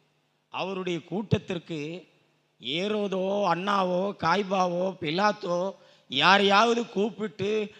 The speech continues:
அவர் தலைமை தாங்கும்படி அவர் செய்திருப்பார் என்று சொல்லி உங்களால் கற்பனை செய்து பார்க்க முடியுமா? அவர்களோடு அவர் ஒரு உறவை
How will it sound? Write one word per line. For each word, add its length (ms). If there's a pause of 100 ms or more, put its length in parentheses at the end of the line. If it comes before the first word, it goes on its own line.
(120)
அவர் 300
தலைமை 420
தாங்கும்படி 600
அவர் 260
செய்திருப்பார் 560
என்று 200
சொல்லி 360 (180)
உங்களால் 440
கற்பனை 420
செய்து 300
பார்க்க 300
முடியுமா? 580 (880)
அவர்களோடு 640
அவர் 180
ஒரு 260
உறவை 500